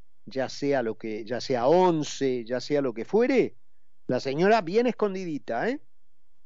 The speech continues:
Aparición con vida, diría alguno, ¿no?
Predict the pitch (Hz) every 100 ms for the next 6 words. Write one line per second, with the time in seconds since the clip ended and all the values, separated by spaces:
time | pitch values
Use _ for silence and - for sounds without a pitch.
0 | - - - - - - - 127 - 165
1 | 170 - 269 247 214 196 196 247 247 185
2 | 135 104 - - - - - - - -
3 | - - - - 139 147 147 135 139 135
4 | 123 123 196 240